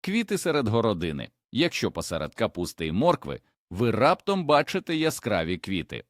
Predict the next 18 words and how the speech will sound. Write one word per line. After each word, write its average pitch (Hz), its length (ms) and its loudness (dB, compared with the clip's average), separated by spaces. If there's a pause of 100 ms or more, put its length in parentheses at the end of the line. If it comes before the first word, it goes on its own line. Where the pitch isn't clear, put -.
(100)
айстри, 95 560 -2
хризантеми 104 800 -2 (280)
чи 214 140 0
навіть 202 360 0
троянди. 131 640 0 (240)
Це 131 200 0
чудова 78 680 0
ознака. 71 520 -8 (300)
Це 131 200 0
свідчить 147 480 -4
про 113 200 2
те, 156 240 0
що 107 240 0
у 101 80 2
вашому 90 440 0
житті 82 440 -4
є 113 240 0
місце 104 500 0